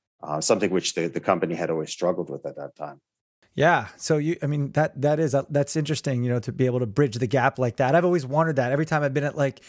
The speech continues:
Speaker 2: the Frankfurt Auto Show or something, or been over in Germany, I've been like, "Man, I just,"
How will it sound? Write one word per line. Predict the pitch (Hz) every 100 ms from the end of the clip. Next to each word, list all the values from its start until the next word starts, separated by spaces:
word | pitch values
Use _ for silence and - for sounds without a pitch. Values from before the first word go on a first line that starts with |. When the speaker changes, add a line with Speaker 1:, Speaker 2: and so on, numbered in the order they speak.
| - -
Speaker 2:
the | 135
Frankfurt | 170 147 - 139
Auto | 135 143 135
Show | - 135 120 - - - _
or | 143
something, | 127 156 123 139 131
or |
been | 123 139
over | 143 139
in | 127
Germany, | 110 143 139 131
I've | 117
been | 123
like, | 120 -
"Man, | 156 151 117
I | 117
just," | 120 -